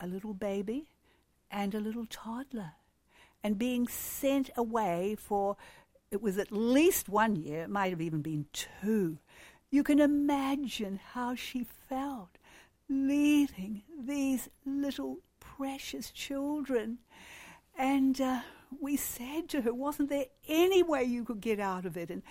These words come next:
she said, "I tried, I tried. There were many, many single women who wanted to go and take this post. They wanted it with all their hearts.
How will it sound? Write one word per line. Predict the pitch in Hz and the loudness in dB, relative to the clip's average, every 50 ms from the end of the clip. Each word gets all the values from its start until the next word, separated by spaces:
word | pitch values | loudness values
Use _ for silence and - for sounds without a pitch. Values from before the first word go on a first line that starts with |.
| - - - - - - - _ _ | -18 -18 -18 -18 -20 -20 -20 _ _
she | - - - 294 | -4 0 2 2
said, | - - 320 302 - | 2 2 0 0 2
"I | 311 311 320 | 2 2 2
tried, | 302 - - - 302 311 302 320 339 339 294 226 - | 0 -2 -2 -2 0 0 0 0 -2 -2 -2 -2 0
I | 262 269 | 0 0
tried. | 277 - - - 294 302 320 330 277 | 0 -2 -6 -6 -4 -2 -2 -2 0
There | 277 277 | 0 2
were | 277 285 | 2 2
many, | 277 285 277 302 302 302 302 | 2 2 0 0 2 2 0
many | 302 302 294 277 285 262 | 2 2 4 4 2 2
single | - - 302 285 269 262 277 269 | 0 -2 0 0 0 0 0 -2
women | 262 240 247 269 294 359 381 349 240 | -2 0 2 2 2 2 2 2 2
who | 170 208 262 247 | 4 2 2 2
wanted | 240 240 247 254 277 285 311 381 - - 294 220 | 0 -2 0 4 6 6 6 4 2 0 -2 -2
to | - | -2
go | 247 214 262 294 349 349 | 2 2 4 4 4 2
and | 226 190 196 | 0 -2 -4
take | - - 226 262 302 285 285 - | -4 0 0 0 0 0 -4 -4
this | 294 254 277 - - | -4 -2 -2 -2 -6
post. | - - - 262 302 392 415 294 - - | -8 0 4 6 6 8 6 4 4 4
They | - 240 262 | 4 4 6
wanted | 226 226 226 240 247 302 370 403 466 - 427 359 294 | 4 4 6 8 10 10 10 10 8 8 8 10 10
it | 240 220 226 | 8 8 6
with | 233 240 262 | 4 4 4
all | 269 277 269 | 4 4 4
their | 269 262 254 | 2 0 0
hearts. | - - 269 302 349 349 - - | 0 0 2 2 2 2 0 -4